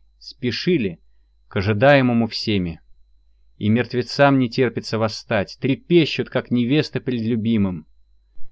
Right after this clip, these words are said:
Встречайте, подданные своего Христа, чьи длани сами же грехом к кресту прибили. Не проморгайте, люди и людишки,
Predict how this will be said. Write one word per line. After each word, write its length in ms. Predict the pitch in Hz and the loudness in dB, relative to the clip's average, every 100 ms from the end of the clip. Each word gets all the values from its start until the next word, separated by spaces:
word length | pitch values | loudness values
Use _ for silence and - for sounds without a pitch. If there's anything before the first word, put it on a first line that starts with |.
| _ | _
Встречайте, 760 | - - 120 117 160 156 147 135 | -20 -6 -4 0 4 4 4 -2
подданные 680 | - 147 127 117 120 120 117 | 2 2 2 2 0 0 -4
своего 360 | 127 127 123 | 0 2 2
Христа, 600 | - 120 - - 113 90 - _ _ _ _ - | 0 -4 -6 0 0 0 -6 _ _ _ _ -12
чьи 260 | - 123 | -4 -2
длани 400 | 120 117 135 120 | 0 4 6 6
сами 440 | 104 - 156 156 143 | 2 0 2 4 4
же 120 | 123 | 2
грехом 400 | 120 120 151 131 | 2 2 2 0
к 100 | - | 0
кресту 460 | 123 113 - 131 - | -4 -4 -4 -4 -2
прибили. 560 | 110 101 101 90 82 _ - _ _ _ _ _ _ _ _ | -2 0 0 -2 -8 _ -20 _ _ _ _ _ _ _ _
Не 120 | 101 110 | -2 0
проморгайте, 800 | 117 113 117 104 143 139 - | 0 2 2 4 6 6 2
люди 440 | 113 120 160 143 117 | 0 4 4 4 2
и 200 | 117 127 | 0 2
людишки, 720 | 143 123 160 147 - 104 82 | 4 2 2 0 -2 -6 -8